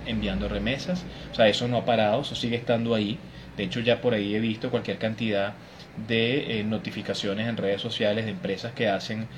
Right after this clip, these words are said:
estas cosas de, eh, puerta a puerta, eh, importan productos y todo lo demás, te traen las cosas acá, bueno, full activados, trabajando ya de una vez, porque buena parte de la actividad económica en Venezuela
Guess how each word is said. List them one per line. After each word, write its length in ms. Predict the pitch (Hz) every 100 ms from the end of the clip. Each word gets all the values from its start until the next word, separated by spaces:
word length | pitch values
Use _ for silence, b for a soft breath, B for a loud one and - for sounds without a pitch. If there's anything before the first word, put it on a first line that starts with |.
| B B -
estas 260 | 101 110
cosas 440 | - 110 - 110 110
de, 360 | 107 120 -
eh, 60 | 104
puerta 260 | - 98 98
a 20 |
puerta, 580 | 90 107 101 - 117 - B B
eh, 80 | 113 110
importan 640 | 107 - 110 107 117 117 - B -
productos 520 | 117 113 113 113 117
y 60 | 110
todo 260 | 113 104
lo 120 | 107
demás, 320 | 113 107 110 113
te 80 |
traen 380 | 98 107 139 143
las 120 | 107
cosas 320 | - 104 123 117
acá, 340 | 110 104 - B B
bueno, 240 | 117 127 90 - -
full 140 | 113
activados, 600 | 117 - 139 123 120 135 - -
trabajando 560 | - 113 104 104 113 120
ya 160 | 127 127
de 120 | 127
una 160 | 127
vez, 300 | 131 120 120 - B B B
porque 200 | - 120
buena 280 | 120 131 127
parte 280 | 139 135
de 80 | 143
la 60 | 135
actividad 560 | 123 120 110 107 104 90 -
económica 500 | 135 127 113 110 120
en 80 | 127
Venezuela 540 | 123 104 - 107 120